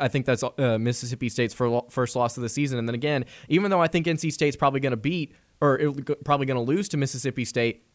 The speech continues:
they still went eight and four last season. They returned eighteen starters. If you can't get out of that non-conference slate and at least beat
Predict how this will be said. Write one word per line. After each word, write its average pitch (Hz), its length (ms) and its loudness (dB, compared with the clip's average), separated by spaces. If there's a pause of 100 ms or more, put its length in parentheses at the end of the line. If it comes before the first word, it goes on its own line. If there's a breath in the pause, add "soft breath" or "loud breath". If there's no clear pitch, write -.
(100)
they 127 140 0
still 190 220 0
went 165 160 2
eight 143 140 2
and 135 100 -4
four 139 180 2
last 117 220 2
season. 113 300 -4
They 110 80 -2
returned 107 380 -4
eighteen 107 320 -6
starters. 101 440 0
If 104 160 -16
you 147 120 0
can't 180 360 0
get 151 280 2
out 139 160 2
of 135 80 -2
that 120 160 0
non-conference 127 680 -2
slate 107 380 -2 (280 loud breath)
and 135 140 2
at - 140 -4
least 147 340 0
beat 143 320 -2